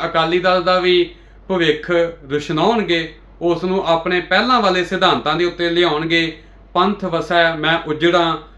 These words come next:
ਮਨ ਚਾਹੋ ਘਨੇਰਾ, ਸਿਰ ਜਾਵੇ ਤਾਂ ਜਾਵੇ, ਮੇਰਾ ਸਿੱਖੀ ਸਿਦਕ ਨਾ ਜਾਵੇ।" ਇਹ ਉਹੀ ਅਕਾਲੀ ਦਲ ਬਣਾਉਣ ਦਾ ਬੀਬੀ ਸਤਵੰਤ ਕੌਰ ਜੀ ਪੂਰਾ ਜਿਹੜਾ ਯਤਨ ਆ, ਉਹ ਕਰਨਗੇ। ਸੋ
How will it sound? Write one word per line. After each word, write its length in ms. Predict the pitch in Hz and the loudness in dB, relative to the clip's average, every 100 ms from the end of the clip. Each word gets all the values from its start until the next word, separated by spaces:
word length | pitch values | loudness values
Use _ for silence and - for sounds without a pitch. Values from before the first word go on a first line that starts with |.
| - | -10
ਮਨ 340 | 156 165 185 170 | 0 2 2 0
ਚਾਹੋ 420 | 170 160 185 185 | 0 2 0 0
ਘਨੇਰਾ, 640 | 190 170 131 165 165 160 - - - | 0 0 2 4 4 2 -8 -20 -20
ਸਿਰ 300 | - 208 240 | -2 2 2
ਜਾਵੇ 400 | 175 170 165 170 | 4 4 4 2
ਤਾਂ 280 | 165 165 151 | 0 -2 0
ਜਾਵੇ, 600 | 151 151 156 165 156 - - - 143 | 2 2 2 0 -2 -8 -18 -12 -4
ਮੇਰਾ 320 | 160 160 151 | 0 0 -2
ਸਿੱਖੀ 360 | - 196 226 | -4 -4 -2
ਸਿਦਕ 280 | 190 160 151 | -2 -4 -4
ਨਾ 220 | 156 156 | -2 -2
ਜਾਵੇ।" 500 | 143 143 143 151 147 - - - | 2 2 2 0 -4 -8 -12 -4
ਇਹ 160 | 185 - | -2 0
ਉਹੀ 300 | 190 185 214 170 | -2 0 -2 -2
ਅਕਾਲੀ 320 | 170 156 160 | 0 0 0
ਦਲ 200 | 165 165 | 0 0
ਬਣਾਉਣ 340 | 156 165 139 127 | -2 -2 -2 -2
ਦਾ 120 | 151 | -2
ਬੀਬੀ 340 | 143 135 156 | -2 -6 -8
ਸਤਵੰਤ 460 | 151 143 143 147 151 | -8 -8 -6 -6 -6
ਕੌਰ 280 | 143 139 131 | -2 -2 -4
ਜੀ 340 | 139 139 135 - - - | -6 -8 -10 -20 -20 -6
ਪੂਰਾ 280 | 196 214 202 | 0 2 2
ਜਿਹੜਾ 240 | 175 165 | 2 2
ਯਤਨ 340 | 147 139 147 151 | 2 0 0 -2
ਆ, 280 | 147 147 - | -2 -4 -6
ਉਹ 180 | 160 151 | -6 0
ਕਰਨਗੇ। 500 | 143 151 160 117 110 - - - - - - | 0 2 -2 -4 -8 -14 -20 -20 -20 -20 -18
ਸੋ 500 | - 202 214 208 202 | -2 4 4 4 -2